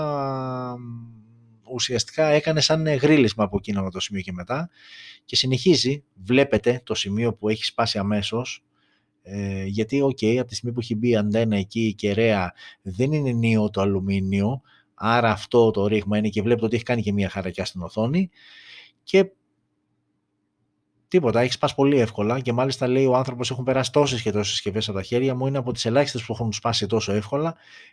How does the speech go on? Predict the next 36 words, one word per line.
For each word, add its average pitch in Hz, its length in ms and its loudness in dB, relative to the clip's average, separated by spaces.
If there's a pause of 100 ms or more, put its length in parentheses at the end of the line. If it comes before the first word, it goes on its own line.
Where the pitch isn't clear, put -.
ενώ 120 220 -4
όταν 117 200 -2
πάει 120 140 -2
να 117 100 0
τη 92 100 -4
γυρίσει 95 300 -4
και - 80 -8
απ' 87 60 -10
την 82 160 -10
άλλη, 110 360 -6 (1200)
εδώ 107 500 -4 (260)
είναι 185 420 0
αυτό 101 760 0
το 101 80 -2
αποτέλεσμα». 92 1000 -4 (680)
Ε, 107 600 2 (100)
που 107 160 -4
πραγματικά, 135 1080 2
ε, 107 260 -6 (220)
εκτός 120 340 -2
ότι 156 120 2
το 135 80 -6
τηλέφωνο 127 440 2
δεν 127 140 2
λειτουργούσε 120 560 0
μετά, 113 540 0
εκείνη 143 400 -4
και 139 120 -6
η - 20 -2
δεύτερη 127 380 4
θύρα 110 200 -2
U 104 180 -2
S 95 200 -4
B, 117 40 0
γιατί 120 260 -2
το 110 240 0